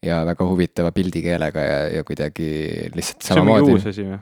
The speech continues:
Speaker 1: See on m-, minu jaoks on see täitsa uus asi, jah, ma ei tea,
Speaker 2: Mm.
Speaker 1: minu arust see, ma märkasin seda esimest korda võib-olla paar nädalat tagasi, kui Helene hakkas nagu koguma kokku mingeid inimesi, kellega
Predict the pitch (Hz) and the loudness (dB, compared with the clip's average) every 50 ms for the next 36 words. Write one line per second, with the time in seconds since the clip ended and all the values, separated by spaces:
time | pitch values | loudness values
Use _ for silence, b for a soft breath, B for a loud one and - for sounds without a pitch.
0 | _ - 98 95 98 101 101 90 82 98 98 101 104 104 104 101 101 98 98 - | _ 0 2 4 4 4 2 2 2 4 6 8 8 8 8 8 6 4 2 2
1 | - 104 95 92 90 98 90 104 101 98 - - 95 90 85 90 90 - 90 87 | 0 2 2 2 2 2 2 2 2 2 2 0 0 2 2 0 0 0 2 2
2 | 90 92 98 90 87 90 95 95 90 85 85 82 82 80 87 87 82 85 90 90 | 2 2 2 0 0 2 4 4 4 4 2 0 -4 -6 -8 -8 -6 -2 0 0
3 | 87 87 - - - - - - _ - - - 92 87 87 85 87 92 95 90 | 0 -2 -4 -6 -8 -10 -12 -14 _ -12 -6 -6 -6 -6 -6 -6 -2 0 2 2
4 | 95 101 107 110 - - 95 95 85 90 87 95 92 95 90 82 - - 92 90 | 4 2 2 0 -2 -4 -4 -2 0 0 0 0 0 0 -2 -4 -2 -2 -2 -2
5 | 87 85 87 85 92 90 - 98 95 95 92 90 - - _ - _ - 87 85 | -2 -4 -4 -4 -4 -6 -2 0 0 0 0 -2 -4 -8 _ -16 _ -10 -8 -4
6 | 92 87 82 - - 95 90 104 110 110 139 131 - - 90 87 92 92 92 92 | -4 -4 -4 -4 -6 -4 -4 -2 -2 -2 -4 -4 -2 -2 -2 0 0 0 2 0
7 | 87 82 85 92 - - 87 87 95 87 85 87 90 87 87 87 95 98 - - | 0 0 -2 -4 -6 -8 -8 -6 -4 -6 -6 -4 -4 -4 -4 -4 -6 -6 -6 -6
8 | 87 85 85 87 85 85 92 90 _ - 87 85 82 82 82 87 87 85 82 90 | -6 -4 -2 -4 -2 -2 -4 -6 _ -6 -6 -4 -4 -4 -2 -2 -2 0 -2 -2
9 | - 92 - - 80 82 85 | -4 -6 -8 -6 -8 -6 -6